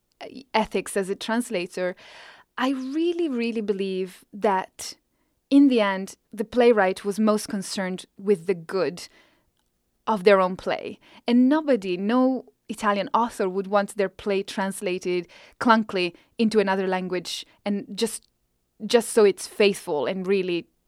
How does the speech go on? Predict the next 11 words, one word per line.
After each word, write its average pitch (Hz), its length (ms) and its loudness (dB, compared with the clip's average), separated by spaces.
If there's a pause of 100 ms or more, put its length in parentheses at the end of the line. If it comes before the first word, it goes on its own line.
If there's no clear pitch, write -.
(180)
specific - 760 -4
to - 140 -4
the 175 100 -4
line. 180 460 -4 (420)
Um, 208 360 0 (220)
I 226 140 4
believe 220 540 0
that 202 220 2 (360)
l-, 226 120 -8 (180)
all 233 160 8
play-, 220 260 4